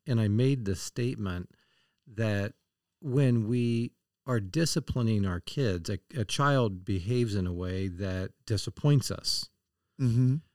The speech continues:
Speaker 1: More often than not, the disappointment is not about the child's choice, it's about me.
Speaker 2: Yes.
Speaker 1: And that will cloud my ability to correctly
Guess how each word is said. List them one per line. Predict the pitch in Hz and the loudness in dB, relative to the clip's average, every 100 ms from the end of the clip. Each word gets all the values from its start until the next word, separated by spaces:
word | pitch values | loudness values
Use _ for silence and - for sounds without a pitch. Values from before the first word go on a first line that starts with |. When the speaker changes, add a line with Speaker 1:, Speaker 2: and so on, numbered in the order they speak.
| _ _ _ | _ _ _
Speaker 1:
More | - 123 123 151 170 170 | 0 4 6 8 6 4
often | 139 143 156 - 127 | 2 2 2 0 0
than | 117 101 | 0 0
not, | 110 139 117 107 127 | 0 0 0 -2 -6
the | 131 110 | -6 -4
disappointment | 98 139 - 110 - 131 160 - 110 98 98 _ | -2 -2 -2 -6 -6 0 0 0 0 0 -2 _
is | - 113 | -2 2
not | 107 110 120 | 4 4 4
about | 151 110 101 - | 2 0 -2 -4
the | 98 | -6
child's | - 113 101 92 - | -4 -2 0 -2 -6
choice, | - 147 139 104 98 | -6 0 2 0 -2
it's | 107 101 | -4 -4
about | 90 87 98 | -4 -4 -2
me. | 123 151 113 104 - _ _ _ - | 0 0 -4 -10 -14 _ _ _ 2
Speaker 2:
Yes. | 123 113 98 - - - _ _ _ _ - - - - - _ | 6 6 4 -4 -8 -18 _ _ _ _ -20 -20 -20 -20 -20 _
Speaker 1:
And | 156 123 | 6 8
that | 135 156 | 8 6
will | 131 117 | 2 0
cloud | - - 131 139 143 | -2 0 2 4 4
my | 113 110 | 2 2
ability | 107 92 101 107 107 101 | 0 0 0 0 0 -2
to | 95 - 98 | -2 -4 -6
correctly | - - 98 104 113 - 101 101 95 92 92 | -8 -6 -2 -2 -2 -4 -2 0 0 -2 -4